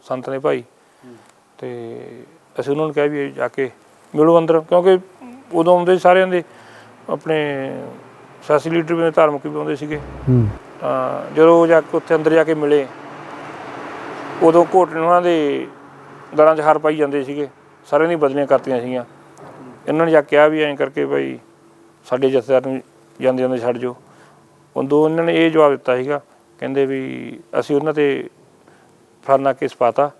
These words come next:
Speaker 1: ਵੀ ਜੇਲ੍ਹ ਤੋੜ ਦਾਂਗੇ, ਉੱਥੇ ਜਾ ਕੇ ਮਿਲ ਲਿਓ। ਬਾਅਦ 'ਚ ਇਹਨਾਂ ਨੇ ਕਹਾਣੀ ਹੋਰ ਘੜਤੀ।
Speaker 2: ਪਹਿਲੀ ਵਾਰ ਪਰਿਵਾਰ ਨੂੰ ਕਦੋਂ ਪਤਾ ਲੱਗਦਾ ਕਿ ਮਤਲਬ ਜਿਹੜੀ ਗੱਲਬਾਤ, ਜਿਹੜੀ ਸਾਰੀ ਅਸਲੀਅਤ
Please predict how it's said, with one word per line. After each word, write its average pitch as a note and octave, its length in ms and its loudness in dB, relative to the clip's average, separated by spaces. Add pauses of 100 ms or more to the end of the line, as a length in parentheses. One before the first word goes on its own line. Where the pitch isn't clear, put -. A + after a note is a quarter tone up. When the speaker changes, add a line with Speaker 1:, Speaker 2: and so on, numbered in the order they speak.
(440)
Speaker 1:
ਵੀ A#2 100 -6
ਜੇਲ੍ਹ C3 220 -2
ਤੋੜ A#2 220 -2
ਦਾਂਗੇ, A#2 320 -4 (1500)
ਉੱਥੇ B2+ 200 -4
ਜਾ A#2 60 0
ਕੇ A#2 80 -6
ਮਿਲ G2+ 220 -8
ਲਿਓ। G2 120 -12 (800)
ਬਾਅਦ D#3 200 4
'ਚ - 80 -14
ਇਹਨਾਂ D3+ 180 -4
ਨੇ C3+ 100 -10
ਕਹਾਣੀ B2 180 -2
ਹੋਰ G#2+ 240 -10
ਘੜਤੀ। - 260 -8 (260)
Speaker 2:
ਪਹਿਲੀ B3+ 220 6
ਵਾਰ C#4+ 160 4
ਪਰਿਵਾਰ A3 340 4
ਨੂੰ G#3+ 100 4
ਕਦੋਂ G3+ 220 6
ਪਤਾ F#3 200 4
ਲੱਗਦਾ D#3+ 340 4
ਕਿ D#3 400 2 (440)
ਮਤਲਬ D#3 240 4
ਜਿਹੜੀ D#3+ 220 6
ਗੱਲਬਾਤ, D3 460 2
ਜਿਹੜੀ D#3+ 160 0
ਸਾਰੀ D#3 300 2
ਅਸਲੀਅਤ D3+ 340 2